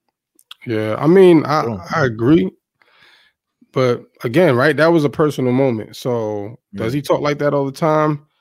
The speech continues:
Speaker 1: I know Kyle says
Speaker 3: Well,
Speaker 1: the
Speaker 3: that's
Speaker 1: laughter in the background seemed like it's common language they use. It's possible. We
Speaker 3: Well,
Speaker 1: don't,
Speaker 3: that's
Speaker 1: I mean,
Speaker 3: what
Speaker 1: we
Speaker 3: the
Speaker 1: don't
Speaker 3: father
Speaker 1: know.
Speaker 3: is accusing them of. Like, "Yo, I,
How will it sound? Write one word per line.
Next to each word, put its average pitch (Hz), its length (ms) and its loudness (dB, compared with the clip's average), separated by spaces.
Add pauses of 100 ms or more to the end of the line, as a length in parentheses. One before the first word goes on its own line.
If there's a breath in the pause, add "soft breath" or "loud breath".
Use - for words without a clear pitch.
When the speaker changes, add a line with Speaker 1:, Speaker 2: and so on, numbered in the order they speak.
(360)
Speaker 1:
I 110 60 -10
know 110 140 -6
Kyle 123 260 -4
says 117 300 -6
Speaker 3:
Well, 143 100 2
Speaker 1:
the 151 80 4
Speaker 3:
that's 123 120 0
Speaker 1:
laughter - 160 -10
in 110 100 -10
the 110 60 -6
background 113 600 -4
seemed 120 240 -4
like 107 160 -8
it's 101 100 -10
common 113 440 -4
language 110 360 -6
they 107 120 -6
use. 101 320 -8
It's 143 140 -8
possible. 135 720 -4 (200)
We 123 80 -6
Speaker 3:
Well, 147 80 2
Speaker 1:
don't, 160 120 2
Speaker 3:
that's - 40 -10
Speaker 1:
I - 40 0
mean, 151 160 4
Speaker 3:
what 147 40 0
Speaker 1:
we 156 60 2
Speaker 3:
the 143 60 -8
Speaker 1:
don't 160 100 -2
Speaker 3:
father 131 120 2
Speaker 1:
know. 143 120 2
Speaker 3:
is 117 60 -10 (160)
accusing 143 360 -4
them 107 180 -6
of. 98 340 -12
Like, 95 260 -10
"Yo, 113 320 -4
I, 110 100 -8